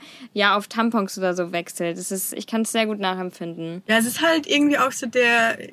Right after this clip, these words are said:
Speaker 2: also du hast es ja gerade angesprochen, so der Umgang mit dem Thema an sich.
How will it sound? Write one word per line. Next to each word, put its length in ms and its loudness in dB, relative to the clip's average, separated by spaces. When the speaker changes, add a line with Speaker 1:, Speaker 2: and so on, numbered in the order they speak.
Speaker 2:
also 260 0
du 380 -6
hast 120 0
es 120 -6
ja 100 4
gerade 180 4
angesprochen, 480 4
so 100 4
der 140 2
Umgang 320 2
mit 140 0
dem 160 0
Thema 400 0
an 160 6
sich. 420 0